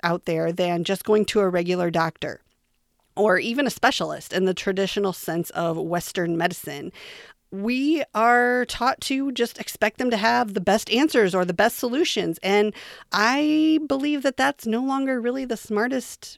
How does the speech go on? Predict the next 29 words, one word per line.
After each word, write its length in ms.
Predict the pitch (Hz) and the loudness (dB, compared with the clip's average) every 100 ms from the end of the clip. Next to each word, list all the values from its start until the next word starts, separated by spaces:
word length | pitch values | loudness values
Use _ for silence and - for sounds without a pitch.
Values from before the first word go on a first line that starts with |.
| _ - | _ 2
route, 320 | 196 277 - | 2 2 -2
in 160 | 165 170 | -4 -2
my 100 | 156 | -2
opinion. 560 | 160 - 160 156 147 160 - - - | -4 -6 -4 -4 -6 -12 -18 -20 -8
Um, 240 | 190 185 196 | -2 0 0
I've 100 | 190 | 0
had 120 | 214 | 0
a 60 | 202 | 0
lot 260 | 185 180 | 0 0
of 100 | 240 | 2
bad 180 | 226 226 | 4 4
experiences 960 | 226 - - 220 240 247 240 269 285 240 | 4 -2 0 2 2 2 2 0 0 0
with 160 | 220 | 0
general 340 | - 214 220 220 | 2 2 2 0
practitioners 720 | - 214 - 214 240 226 - | -2 -2 -2 -4 0 -2 0
over 440 | 208 214 214 214 | -2 2 2 2
the 100 | 196 | -2
past 300 | 202 202 202 | -2 -2 -2
couple 240 | - 214 214 | -2 -2 -2
years, 320 | 202 208 220 | 0 0 -2
and 100 | - | -2
I've 220 | 190 196 | -2 -4
talked 320 | - 202 190 | -4 -4 -4
to 260 | - 214 208 | -8 -8 -10
so 400 | - - - 262 | -14 -14 -2 2
many 200 | 269 262 | 2 2
people 440 | 214 226 220 202 185 | -2 -4 0 0 0
who 180 | 214 208 | -2 0
have 340 | 190 185 | 2 2